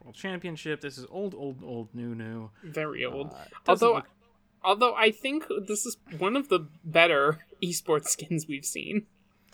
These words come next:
Speaker 1: Yeah, but it's a low bar and I don't like it.
Speaker 2: That's true. I,
Speaker 1: It's
Speaker 2: I
Speaker 1: true
Speaker 2: think
Speaker 1: that
Speaker 2: it
Speaker 1: it's,
Speaker 2: Mm-hmm.
Speaker 1: it's good for an esports skin, but I, I don't like it at all.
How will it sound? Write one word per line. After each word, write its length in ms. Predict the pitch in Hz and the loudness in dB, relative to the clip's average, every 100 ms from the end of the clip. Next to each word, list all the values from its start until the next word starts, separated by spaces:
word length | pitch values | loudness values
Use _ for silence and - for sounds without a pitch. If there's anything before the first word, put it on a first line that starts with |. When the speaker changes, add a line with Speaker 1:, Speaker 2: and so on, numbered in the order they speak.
| - - _ _ | -20 -20 _ _
Speaker 1:
Yeah, 320 | - 220 220 208 | -6 0 0 0
but 160 | 214 | -2
it's 160 | 214 226 | -4 -2
a 40 | |
low 200 | 214 196 | -2 -2
bar 320 | 165 135 147 | -2 0 0
and 80 | 147 | 0
I 40 | 123 | -2
don't 220 | 113 98 | -6 -12
like 160 | 110 - | -18 -20
it. 100 | _ _ _ _ _ - | _ _ _ _ _ -6
Speaker 2:
That's 140 | - | -6
true. 340 | - 131 131 - - - | -4 -4 -4 -10 -20 -2
I, 180 | - 202 | 4 6
Speaker 1:
It's 200 | 190 202 | 4 6
Speaker 2:
I 60 | 202 | 4
Speaker 1:
true 180 | 202 - | 4 -4
Speaker 2:
think 120 | 247 | -2
Speaker 1:
that 80 | 226 | -4
Speaker 2:
it 80 | |
Speaker 1:
it's, 200 | 190 - - - - _ _ _ - | -6 -10 -18 -20 -20 _ _ _ -6
Speaker 2:
Mm-hmm. 200 | 170 254 285 _ - _ _ _ - | -2 -2 -4 _ -20 _ _ _ -16
Speaker 1:
it's 120 | 147 | -14
good 200 | - 220 | -6 -6
for 160 | 240 170 | -4 -6
an 140 | 139 | -6
esports 420 | 135 139 - 151 147 | -6 -10 -10 -10 -10
skin, 340 | - 156 156 | -10 -8 -6
but 120 | 139 | -6
I, 140 | 120 120 - | -8 -10 -10
I 100 | 139 | -6
don't 140 | 139 | -6
like 180 | 113 117 | -8 -14
it 60 | - | -14
at 100 | 110 | -16
all. 240 | 107 156 | -16 -16